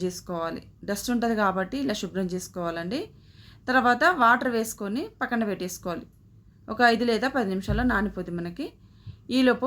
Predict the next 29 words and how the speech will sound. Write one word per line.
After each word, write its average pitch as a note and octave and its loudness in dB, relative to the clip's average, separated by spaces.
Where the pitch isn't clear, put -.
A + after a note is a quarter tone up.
బెండకాయలను G#3+ 0
ప్రిపేర్ G3+ -6
చేసుకోవాలి. F3 -12
నేనైతే A3+ 0
ఎప్పుడైనా G3+ 0
మనం F#3 0
బెండకాయ F#3+ -2
పులుసు F#3 -8
చేసినా, F#3+ -2
కర్రీ F#3 0
చేసినా F3+ -4
అండి, G3 -2
మంచిగా G#3 0
శుభ్రం G#3+ 2
చేసుకున్నాక G3 -4
ఆరబెట్టుకోవాలండి. F#3+ -2
ఎండ F#3 -2
ఉంటే G3+ 0
ఎండలో F#3+ 2
ఆరబెట్టుకోవాలి, F3+ -2
లేకపోతే G3+ -4
ఫ్యాన్ G#3+ 2
కింద F#3 -4
ఆరబెట్టుకోవాలి. F3 -4
అప్పుడే A3+ -4
మనకి G#3 -2
జిగురు G#3 0
అనేది G3+ 0
రాదు. F3 -2